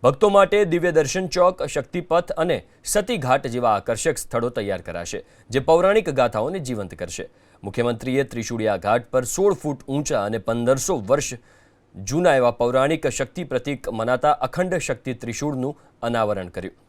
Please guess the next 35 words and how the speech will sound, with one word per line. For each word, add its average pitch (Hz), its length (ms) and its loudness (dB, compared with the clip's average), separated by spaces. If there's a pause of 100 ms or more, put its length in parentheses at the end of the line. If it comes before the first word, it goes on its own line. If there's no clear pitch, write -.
(160)
આ 101 140 2
પ્રસંગે 139 440 0
મંત્રીમંડળના 107 680 -6
સભ્યો 117 320 -2
અને 113 160 -2 (380)
મહાનુભાવોની 107 640 0
ઉપસ્થિતિમાં 113 680 -6 (260)
અંબાજી 185 380 6
વિકાસ 143 380 4 (420)
કોફી 156 300 4
ટેબલ 139 420 0
બુકનું 110 400 -8
પણ 151 260 0
વિમોચન 107 440 -4
કરવામાં 92 340 -6
આવ્યું. 90 220 -10 (300)
આ 110 140 4
વિકાસ 185 280 6
કામો 202 260 6
પૂર્ણ 214 340 0
થતાં 202 280 4
અંબાજી 180 440 2
ન 131 240 2 (100)
માત્ર 180 300 2
એક 139 200 -4
ધાર્મિક 123 380 -2
કેન્દ્ર, 135 240 0 (300)
પણ 175 300 4
પ્રવાસન 123 480 2
અને 139 80 -2
રોજગારીનું 104 640 -4
પણ 151 220 -2
મોટું 104 300 -8
હબ 90 200 -6
બનશે. 90 300 -8